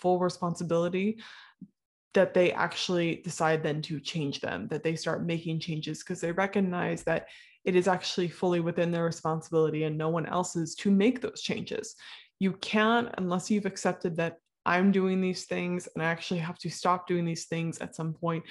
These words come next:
to make a change, it's never going to get better. You could have, try to have someone force you, but what,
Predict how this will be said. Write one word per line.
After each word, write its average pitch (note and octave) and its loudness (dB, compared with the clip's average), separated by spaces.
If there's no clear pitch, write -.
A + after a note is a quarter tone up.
to A#3+ 6
make G#3 6
a F3 0
change, G3+ 0
it's - -8
never F3+ 4
going E3 0
to D#3 -2
get D3 -2
better. D3+ 0
You G3 -2
could G3+ 2
have, A3+ 2
try G#3 2
to G#3 2
have G3 0
someone F3 -2
force G#3+ 0
you, E3+ -2
but D#3+ -4
what, F3 -6